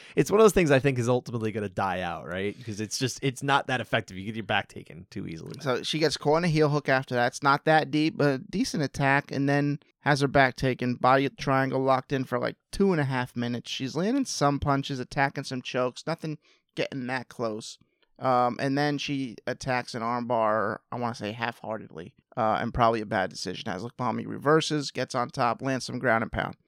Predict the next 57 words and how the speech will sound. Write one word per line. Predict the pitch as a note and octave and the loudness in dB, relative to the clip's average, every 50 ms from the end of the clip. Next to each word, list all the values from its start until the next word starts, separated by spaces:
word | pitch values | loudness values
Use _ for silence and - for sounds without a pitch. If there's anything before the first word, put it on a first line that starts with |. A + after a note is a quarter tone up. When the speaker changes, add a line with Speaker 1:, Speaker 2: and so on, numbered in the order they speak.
| _ - - | _ -10 -8
Speaker 2:
It | C#3 C#3+ | -2 6
definitely | - F#3 F#3 - E3+ D#3 | 8 8 8 8 4 0
closes | - - D3+ C#3+ C#3 C3+ B2+ - | 2 4 2 2 2 0 -4 -8
the | - | -6
gap. | - G#2+ E2+ C#2+ - _ _ _ _ - | -4 -2 -2 -2 -4 _ _ _ _ 6
I | C#3+ C#3+ | 8 8
don't | D3+ D3+ C#3+ | 8 8 6
think | E3 D3+ C3+ | 4 4 4
it | D3 | 4
overtakes | D3 C#3+ A2 C3+ - - D3 C#3+ C#3 - | 4 4 2 0 0 2 0 0 0 -2
because | - C3 - C3+ B2 B2+ | -8 -4 -2 -2 -4 -2
Gomes | - C3+ C3 C3 B2+ C3 A#2 | 2 2 4 4 4 2 0
is | A#2+ A2 - | -2 -4 -2
also | - G#2 B2 A#2+ - - B2 | 0 2 0 0 2 0 -2
landing | B2 B2 B2 A#2+ B2 B2 A#2+ _ _ _ _ _ _ | 0 2 2 2 0 -2 -4 _ _ _ _ _ _
her | - - B2 A#2 | -2 2 4 4
own | B2 C#3+ D3+ C#3+ - | 4 4 2 0 2
elbows | - D3 D3 D3+ D#3+ D#3+ E3 E3+ | 2 2 6 6 6 4 4 2
in | E3+ E3+ | -2 -2
this | F#3 F#3 - | -2 -4 -4
position. | - F3+ F3 G3 G#3 - A#3+ C4 - _ _ _ _ - | -4 0 0 0 -2 0 -4 -4 -6 _ _ _ _ 4
I | C#3 C#3+ | 6 8
don't | D3 D#3 C#3+ - | 8 6 6 6
think | D3+ D3 C#3 | 6 4 4
Lookbomi | D3+ D3 - D3 C#3+ C#3+ D3 D3 C#3+ | 2 0 2 2 2 4 4 4 4
was | C3 C3 B2+ | 2 0 0
landing | C3+ C3+ C#3 B2+ A#2 B2 A2+ | 0 0 0 0 -2 -4 -6
great | - A#2 C#3 E3+ G3 - | -2 2 2 2 2 2
shots, | - G3+ G3 G#3 A3 - - | 2 4 4 4 2 0 -4
but, | - - - B2+ A2 - - | -6 0 0 0 0 0 -2
you | C#3 | -2
know, | B2 G#2 | -2 -2
Sal | A#2 - - D3+ D3+ | -2 2 4 4 4
D'Amato's | C#3 C#3+ C#3+ D3 D3 C#3+ C#3 B2+ C3 | 4 2 2 2 2 2 2 0 0
right | C3 B2 B2+ A2+ - | -2 -2 -2 0 4
there, | D#3 D#3+ E3+ F3 | 4 4 4 4
so | - B2+ C3 | 0 -2 -2
he | C#3+ C#3+ C#3 | -2 0 0
knows | C#3+ C3+ B2+ C3 C3 C#3 | 0 0 0 -2 -2 -2
how | C#3+ B2 C3 | -2 -2 -2
impactful | B2+ G#2 - D3 C#3+ C#3 - B2+ C#3 | -2 -2 -2 0 -2 -2 -2 -4 -4
these | C#3 C#3+ C3+ | -4 -2 0
are. | D3 D3 C#3 - _ _ _ _ _ _ - | 2 0 0 -2 _ _ _ _ _ _ 2
My | B2 C#3 C#3+ D3+ D#3+ | 6 8 8 8 8
view, | D3+ D#3+ E3 E3 E3+ E3 - - - | 6 6 6 6 6 4 2 -4 -4
didn't | - D3+ B2 C3 | -4 -4 -2 -2
seem | - - D3 C#3+ C3+ | -4 -2 -2 0 0
more | C3+ C#3+ C3+ C3+ | 0 0 0 -2
impactful | C3+ C3 D#3 C#3+ C3 C3 C3+ B2+ | -2 -2 -2 -2 -2 -2 -4 -4
than | B2+ B2+ B2 | -4 -4 -4
what | A#2 A#2+ | -6 -6
Gomes | - C3+ C#3+ C#3 G#2+ | -4 -4 -4 -4 -4
was | B2 A#2+ A2+ | -6 -8 -10
returning | A2+ - - D3+ D3 D#3+ D#3+ E3 | -10 -8 -4 -2 0 0 0 0
in | E3+ E3 | -2 -2
the | D#3 | -4
position. | - - D3 D3 D3+ C#3+ - - C3+ | -4 -4 -4 -4 -4 -6 -6 -10 -12